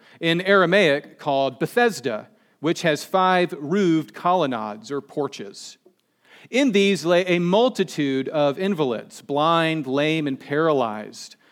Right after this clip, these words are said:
One man was there who had been an invalid for thirty-eight years. When Jesus saw him lying there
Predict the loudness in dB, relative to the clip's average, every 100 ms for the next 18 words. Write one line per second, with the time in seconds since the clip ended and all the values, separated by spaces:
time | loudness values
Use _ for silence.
0 | _ _ _ 2 2 6 4 4 0 2
1 | 2 2 2 0 0 -2 -2 -2 0 -2
2 | -2 -4 -6 -4 0 2 2 0 -2 0
3 | 2 2 -2 -18 -4 2 2 2 -4 -12
4 | -16 -16 -18 _ _ _ _ _ _ _
5 | _ _ -10 -4 -2 0 0 0 2 4
6 | 4 2 2 2 2 -2 -4 -8 -10 -18